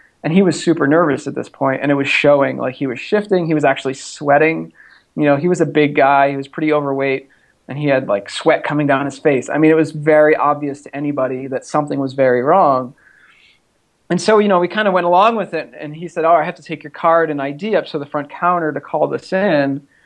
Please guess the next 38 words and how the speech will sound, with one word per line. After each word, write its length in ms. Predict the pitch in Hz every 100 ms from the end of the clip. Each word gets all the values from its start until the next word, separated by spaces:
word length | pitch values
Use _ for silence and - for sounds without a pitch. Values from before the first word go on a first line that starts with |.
| _ _ _ _ _ _ _ _ -
And 80 | 269
we 80 |
said, 160 | 294 294
"Sure, 460 | - 302 302 254 190
you 100 | 180
know, 140 | 180
go 220 | 175 190
ahead. 360 | 175 160 170 170
Well, 280 | 175 170 -
where 140 | 185 262
was 120 | 254
that 160 | 247
software 520 | - 214 202 208 196 175
you 180 | 151
were 100 | 156
trying 240 | 147 175 160
to 80 | 143
show 260 | 170 151
us? 180 | 147 143
We'll 120 | 170
take 160 | - -
a 60 |
look 180 | 165 165
at 80 | 160
the 80 | 151
antivirus 460 | 165 156 135 123
software." 600 | - 139 131 - 135 120
And 160 | 117 139
so 240 | - 143 151
as 100 | 151
soon 140 | 285
as 80 | 302
he 100 | -
walked 320 | 185 165 160
away 160 | 151 151
with 100 | 139
the 60 | 135
card, 560 | - 170 151 143 147